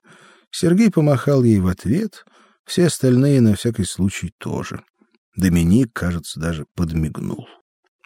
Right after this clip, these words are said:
Покупки сделались стремительно. Продавцы заметались по магазину, предлагая костюм за костюмом. Когда, наконец, определились с костюмом, Сергей уже мало чего соображал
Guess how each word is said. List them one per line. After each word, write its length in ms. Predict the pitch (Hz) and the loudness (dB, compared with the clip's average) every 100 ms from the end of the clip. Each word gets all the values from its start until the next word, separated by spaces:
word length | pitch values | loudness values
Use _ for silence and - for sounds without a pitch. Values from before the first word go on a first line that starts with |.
| _ _ _ _ _ _ _ _ _ - _ _ | _ _ _ _ _ _ _ _ _ -20 _ _
Покупки 500 | - 170 247 - 190 | 2 4 2 4 2
сделались 520 | 127 160 170 147 127 | 4 4 4 2 -4
стремительно. 880 | - 95 107 110 98 - 76 69 64 - _ - | -6 0 4 6 4 0 -8 -8 -10 -18 _ -6
Продавцы 460 | 87 101 - 135 | 0 0 0 0
заметались 540 | 110 98 95 117 104 - | 2 2 4 2 2 0
по 100 | 92 | -2
магазину, 560 | 92 95 90 113 104 | 0 2 2 4 2
предлагая 500 | 92 92 98 104 104 | 2 0 2 2 0
костюм 520 | - 98 - 107 110 | 2 -2 0 2 2
за 120 | 92 90 | 2 -2
костюмом. 800 | 87 - - 92 92 80 73 - - - - - - _ | -4 -6 -4 0 2 2 0 -4 -14 -18 -20 -20 -20 _
Когда, 220 | 165 170 | 0 4
наконец, 400 | 175 170 165 156 | 4 2 0 0
определились 760 | 143 - 135 139 123 82 76 - | -2 0 0 2 2 0 -4 -8
с 60 | |
костюмом, 600 | - 110 - - 180 156 127 | -6 -6 -4 -2 0 0 -2
Сергей 380 | 143 135 143 | -2 -2 2
уже 180 | 131 123 | 2 2
мало 300 | 120 107 85 | 4 4 2
чего 260 | - 98 101 | 0 0 0
соображал 720 | - 110 113 131 143 180 135 | 0 0 2 2 2 2 0